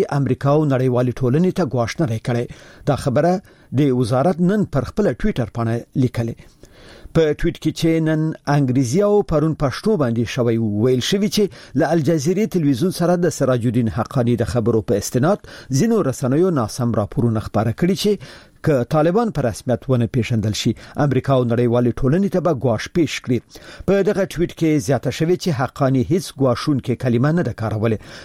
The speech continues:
د ټویټ په دوهمه برخه کې راغلي چې طالبان د دوحې تړون ته ژمن دي او د افغانستان خاوره به د هیڅ چا پر ضد ونه کارول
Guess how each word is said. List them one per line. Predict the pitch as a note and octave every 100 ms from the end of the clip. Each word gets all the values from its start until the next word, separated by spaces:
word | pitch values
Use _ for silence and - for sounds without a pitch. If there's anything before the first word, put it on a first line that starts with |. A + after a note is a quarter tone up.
| -
د | D3 -
ټویټ | C3+ -
په | C3+ B2 A#2
دوهمه | G#2 A#2+ G#2+
برخه | C#3+ F3
کې | D#3 D3
راغلي | A#2 D3+ F3+
چې | G#3 F#3+ C3+ -
طالبان | D3+ C3+ C#3 G#3 G3+
د | F3+ C#3+
دوحې | A#2+ - F#3+ -
تړون | B2 A#2+ B2+
ته | G2+
ژمن | G#2 F#3 F#3
دي | G#3 - - D#3+
او | D#3
د | D#3+
افغانستان | D#3+ C3+ - C#3+ E3+
خاوره | G#3 G3+ G3+
به | F3+ - - C3
د | D3+
هیڅ | F#3+ - D#3+
چا | B2+ -
پر | G#2 F2+
ضد | F3 - - C#3
ونه | E3+ - A#2+
کارول | A#2+ A#2+